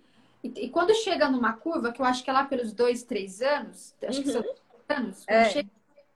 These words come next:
Speaker 1: ou eles fazem whoop, ou
Speaker 2: É.
Speaker 1: pá.
Speaker 2: É.
Speaker 1: Por quê? Nesse momento aqui, não tem como manter assim. Que é o que todo mundo acha. "Ah, eu
Speaker 2: Na
Speaker 1: cheguei."
Speaker 2: verdade,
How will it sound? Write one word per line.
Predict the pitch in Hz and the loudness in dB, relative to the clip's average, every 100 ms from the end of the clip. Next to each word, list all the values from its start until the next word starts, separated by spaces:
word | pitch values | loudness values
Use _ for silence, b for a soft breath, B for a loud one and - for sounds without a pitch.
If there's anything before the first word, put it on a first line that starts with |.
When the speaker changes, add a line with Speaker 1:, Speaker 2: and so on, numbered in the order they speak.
| _ _ _ _ - | _ _ _ _ 6
Speaker 1:
ou | 294 381 | 8 8
eles | 427 359 - | 6 0 -2
fazem | 302 254 247 233 | 0 0 -4 -6
whoop, | 220 427 - - _ _ _ _ _ | 0 0 0 -14 _ _ _ _ _
ou | - 262 | -6 -6
Speaker 2:
É. | 208 185 | -4 -4
Speaker 1:
pá. | - - - _ _ _ _ _ | -4 -6 -10 _ _ _ _ _
Speaker 2:
É. | - 202 160 196 _ _ _ _ _ - | -6 -6 -6 -12 _ _ _ _ _ -8
Speaker 1:
Por | 370 | -8
quê? | 370 302 214 - b b | -6 -6 -6 -8 b b
Nesse | 254 349 453 415 | -4 -2 -2 -2
momento | 349 269 254 240 226 | -2 -4 -4 -6 -12
aqui, | - 339 | -8 -6
não | 339 370 | -6 -6
tem | 359 392 | -6 -4
como | 392 302 | -4 -2
manter | 285 277 269 | -2 -2 -2
assim. | 254 - 262 208 - _ _ _ _ _ _ _ _ _ _ _ _ _ _ | -4 -4 -4 -4 -8 _ _ _ _ _ _ _ _ _ _ _ _ _ _
Que | 294 | 4
é | |
o | 302 | 4
que | 339 | 2
todo | 339 330 | -2 -2
mundo | 349 349 359 | -2 2 6
acha. | 339 311 - 381 | 6 6 2 2
"Ah, | 370 | 4
eu | 311 | 2
Speaker 2:
Na | - 247 269 | 2 4 4
Speaker 1:
cheguei." | 233 | 4
Speaker 2:
verdade, | 311 302 285 220 214 269 330 285 247 | -2 -4 -6 -4 -4 -4 -6 -8 -14